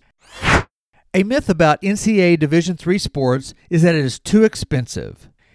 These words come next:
It is true that there are no athletic scholarships in any Division three sports, but Carl points out that you can get a significant discount on tuition or go for free to many of these Division three schools. He says you can get discounts,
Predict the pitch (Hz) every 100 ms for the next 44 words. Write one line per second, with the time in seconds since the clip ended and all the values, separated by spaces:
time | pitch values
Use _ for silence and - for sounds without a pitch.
0 | _ 208 226 - - 262 233 165 151 165
1 | 147 135 143 175 208 165 175 - 175 208
2 | - - 147 135 - 147 - - _ -
3 | 143 - 208 220 220 170 156 175 175 175
4 | 156 170 - - 139 95 - - - _
5 | _ - 113 - 175 233 - 202 214 220
6 | 165 143 143 135 180 196 160 143 156 127
7 | - 123 180 190 233 233 247 _ 254 -
8 | - 151 151 139 139 214 240 170 131 135
9 | 123 135 _ - 165 143 196 - 233 -
10 | 160 151 - 135 170 175 131 131 135 113
11 | 131 127 156 175 147 143 147 - - 131
12 | 95 60 - - _ _ - 254 - 240
13 | 170 196 165 151 135 131 220 - 165 131
14 | 98 - -